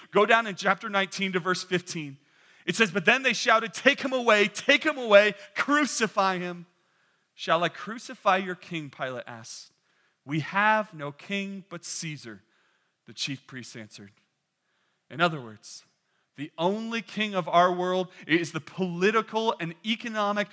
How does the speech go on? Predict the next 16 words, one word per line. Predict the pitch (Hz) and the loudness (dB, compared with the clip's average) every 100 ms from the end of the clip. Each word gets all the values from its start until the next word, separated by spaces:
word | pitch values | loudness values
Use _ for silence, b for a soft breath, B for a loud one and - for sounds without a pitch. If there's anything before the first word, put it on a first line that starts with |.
| B | B
and | 147 170 | -6 2
military | 196 226 - 220 233 226 | 4 4 2 0 0 -2
superpower | - 226 196 214 - 202 214 214 | -8 -10 -4 -4 2 4 6 4
of | 202 | 2
the | 214 | -2
world. | 185 185 185 B B | 0 0 -2 B B
It's | 185 - - | 2 2 0
only | 226 269 285 277 | 2 2 2 2
Rome. | 190 202 202 196 | 4 4 4 0
It's | 175 - | -2 0
not | 185 196 247 - | 0 4 4 2
Jesus. | - 214 196 170 180 B B | -6 -2 -2 -4 -10 B B
You | 156 190 240 | -4 -2 0
should | - 196 | -2 -4
crucify | - 190 180 160 165 147 143 | -8 -10 -10 -12 -8 -8 -8
him. | 143 127 | -12 -16